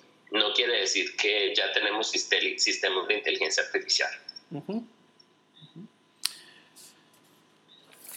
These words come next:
Speaker 2: Una charla bastante interesante, César. Te doy las gracias. Me gusta siempre terminar con una ronda de preguntas rápidas.
Speaker 1: Claro.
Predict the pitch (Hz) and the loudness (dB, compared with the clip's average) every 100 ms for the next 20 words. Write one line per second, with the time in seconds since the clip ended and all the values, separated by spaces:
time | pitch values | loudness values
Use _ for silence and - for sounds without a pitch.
0 | - 165 180 185 175 165 175 165 170 160 | -6 -2 2 2 2 0 0 -2 -2 0
1 | 151 156 156 165 165 151 175 165 - 151 | 0 0 -2 -2 0 2 0 -2 0 2
2 | 143 147 165 170 156 147 - 175 170 180 | 2 0 0 0 0 0 0 0 2 0
3 | 185 202 190 190 180 160 160 - 175 165 | 0 0 2 2 0 0 0 0 2 2
4 | 156 170 170 160 151 147 151 151 - 233 | 2 0 0 0 -2 0 0 0 0 0
5 | 226 - - - - - - - _ - | 0 -4 -6 -8 -12 -18 -20 -20 _ -20
6 | - - 104 | -2 0 2